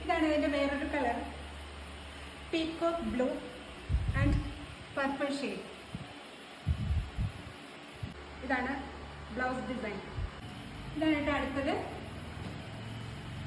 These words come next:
yellow and green. ഇതിൻ്റെ ബ്ലൗസ് ഡിസൈൻ ഇങ്ങനെയാണ്,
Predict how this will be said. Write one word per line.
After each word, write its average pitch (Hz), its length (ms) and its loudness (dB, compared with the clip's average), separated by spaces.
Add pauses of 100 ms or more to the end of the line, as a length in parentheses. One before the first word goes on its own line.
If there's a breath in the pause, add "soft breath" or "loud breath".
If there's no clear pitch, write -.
(460)
yellow 349 360 8
and 302 200 8
green. 254 240 4 (3250)
ഇതിൻ്റെ 277 300 10 (260)
ബ്ലൗസ് 277 380 6 (880)
ഡിസൈൻ 277 380 4
ഇങ്ങനെയാണ്, 240 380 4